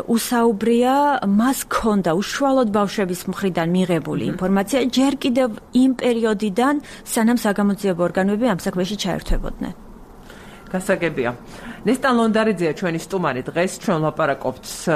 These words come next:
Speaker 2: ეგრეთ წოდებულ ხორავას ქუჩის საქმეზე, ეგრეთ წოდებულ სვამობ, რადგან ეს ამ საქმის არაფორმალური სახალხო სახელი გახლავთ, თუ შეიძლება ითქვას. მ, და, ა, გუშინ დააკავეს კიდევ ერთი ფიგურანტის საქმის,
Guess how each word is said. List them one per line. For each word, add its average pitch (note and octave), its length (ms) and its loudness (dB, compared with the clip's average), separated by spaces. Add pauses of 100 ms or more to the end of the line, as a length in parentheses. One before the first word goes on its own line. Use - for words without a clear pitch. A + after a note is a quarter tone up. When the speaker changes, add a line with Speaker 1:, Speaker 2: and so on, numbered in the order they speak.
Speaker 2:
ეგრეთ D3+ 280 -2
წოდებულ C3+ 380 -2
ხორავას D#3 480 0
ქუჩის - 340 -8
საქმეზე, D#3 420 -4
ეგრეთ D3+ 200 -6
წოდებულ C#3+ 320 -4
სვამობ, C#3+ 260 -4
რადგან C#3 360 -2
ეს C#3+ 120 -6
ამ C#3 140 -2
საქმის C3+ 420 -6 (520)
არაფორმალური F#3 1040 0 (120)
სახალხო - 840 -6
სახელი A#2+ 480 -6
გახლავთ, - 380 -10
თუ C3+ 100 -14
შეიძლება A#2 440 -6
ითქვას. G3 320 -2 (640)
მ, E3 220 -6 (220)
და, G3+ 200 2 (260)
ა, D#3 200 0
გუშინ G3 440 -2
დააკავეს C#3+ 560 0 (260)
კიდევ C3+ 360 -6
ერთი E3 400 0 (120)
ფიგურანტის F#3 640 0
საქმის, G#3 380 -2